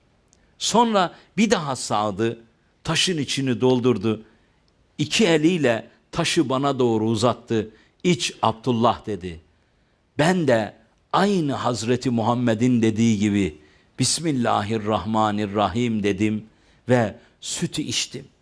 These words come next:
Sihir değildi, sahte bir şey değildi, gerçek süttü.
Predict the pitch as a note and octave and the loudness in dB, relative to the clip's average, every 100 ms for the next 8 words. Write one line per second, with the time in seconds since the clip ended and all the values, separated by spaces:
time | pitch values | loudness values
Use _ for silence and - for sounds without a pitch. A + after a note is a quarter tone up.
0 | _ _ - - D#3 D#3 G3 E3+ F3+ G#3 | _ _ -10 -2 2 4 2 2 2 2
1 | F#3 G#2+ - _ _ _ _ - - C#3+ | -2 -8 -10 _ _ _ _ -6 -2 -2
2 | C3 F3+ E3+ D3 F3 D#3 D3+ E3 F3 B2+ | 0 0 0 2 2 4 4 2 0 -4
3 | F#2 - _ - D3+ F3+ - G#3 - - | -6 -12 _ -2 0 0 -2 -2 -4 -6
4 | C3 - - F#2 | -6 -8 -14 -14